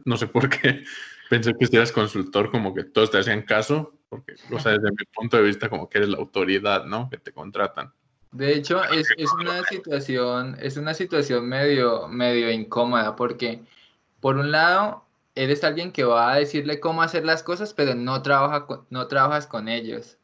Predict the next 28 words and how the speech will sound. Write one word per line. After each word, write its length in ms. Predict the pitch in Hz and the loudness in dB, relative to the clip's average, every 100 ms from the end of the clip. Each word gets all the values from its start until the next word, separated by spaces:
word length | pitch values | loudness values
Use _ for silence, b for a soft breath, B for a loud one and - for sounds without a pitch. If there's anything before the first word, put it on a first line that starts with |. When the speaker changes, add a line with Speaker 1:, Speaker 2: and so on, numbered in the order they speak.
| _ | _
Speaker 1:
Sí, 200 | 113 110 - - | -10 -10 -12 -6
o 80 | 131 | -2
sea, 140 | 127 117 | 0 4
justo 340 | 131 - 123 | 4 4 2
eso 240 | 123 123 107 | 2 6 6
iba 140 | 104 | 6
a 80 | 92 | 4
decir, 260 | 87 104 - | 2 0 -4
como, 380 | 107 87 80 - | -4 -4 -6 -6
cómo 520 | 104 107 110 104 98 | -2 -2 -2 0 0
ha 220 | 98 101 | 0 -2
pasado 300 | 107 - 101 | -4 2 2
estas 260 | 101 120 110 | 2 -4 -4
situaciones 680 | 92 - 85 101 104 107 | -4 -4 -4 -4 -2 -2
donde 260 | 101 87 85 | -2 -2 -4
justo, 500 | - 113 - 104 80 | -2 -4 0 -2 -2
¿no? 260 | 101 110 | -4 0
Eres 220 | 110 101 - | 2 2 -2
como, 500 | 90 87 - - _ _ - - - | -10 -8 -10 -12 _ _ -20 -20 -4
digo, 220 | 123 117 | 4 4
para 200 | 110 95 | 6 2
poner 200 | 95 98 | 4 2
una 160 | 107 113 | 2 2
analogía 600 | 101 92 90 85 110 95 | 2 2 2 0 0 2
tal 160 | 107 101 | 2 2
vez 100 | 101 | 2
muy 160 | 101 | 0
simple, 640 | 95 107 107 120 117 139 | 0 -2 -2 0 0 0